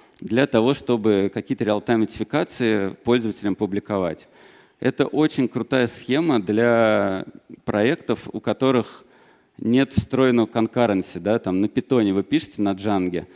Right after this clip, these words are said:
вы не можете использовать конкуренции, оно не поддерживается в языке. А, Django не умеет асинхронщину, если только вы не затащите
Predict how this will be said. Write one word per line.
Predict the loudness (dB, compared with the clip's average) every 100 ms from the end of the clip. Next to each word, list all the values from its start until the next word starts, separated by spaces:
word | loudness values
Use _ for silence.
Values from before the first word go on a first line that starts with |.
| -20 0
вы | 2
не | 4
можете | 4 2 -2 -6 -6
использовать | -2 -2 0 -4
конкуренции, | -2 -4 0 0 0 0
оно | 0
не | 0
поддерживается | 2 0 0 -2 -2 -4 -6
в | -6
языке. | -4 -6 -6 -6 -6 -12 -20 -20 _
А, | -4 -2 -2
Django | -2 0 2 2 2
не | 2 2
умеет | 4 2 2
асинхронщину, | -4 -6 -4 0 0 0 -2 0 2
если | 0 -2 -4
только | -2 -2 -2
вы | 0
не | 0
затащите | 0 -2 -2 -4 -2 -2 -2 -2